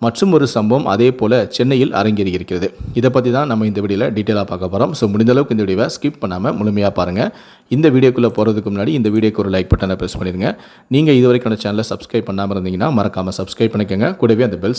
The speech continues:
சிம்பலையும் மறக்காம கிளிக் பண்ணிக்கோங்க. சரி, வாங்க இப்ப நம்ம வீடியோக்குள்ள போலாம். திருச்சியை சேர்ந்தவங்க தான் இருபத்தாறு வயதான இளம்பெண் ஷாமிலி. இவங்க பியூட்டிஷியனாக வேலை பார்த்துட்டு வராங்க.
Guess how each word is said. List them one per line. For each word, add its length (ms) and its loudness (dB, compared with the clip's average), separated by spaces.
சிம்பலையும் 300 -4
மறக்காம 380 -2
கிளிக் 280 -8
பண்ணிக்கோங்க. 360 -10
சரி, 240 0
வாங்க 240 2
இப்ப 180 0
நம்ம 220 -4
வீடியோக்குள்ள 480 -2
போலாம். 360 -8
திருச்சியை 380 2
சேர்ந்தவங்க 360 4
தான் 220 2
இருபத்தாறு 480 2
வயதான 460 0
இளம்பெண் 420 0
ஷாமிலி. 420 -4
இவங்க 480 4
பியூட்டிஷியனாக 800 2
வேலை 280 4
பார்த்துட்டு 280 -4
வராங்க. 360 -4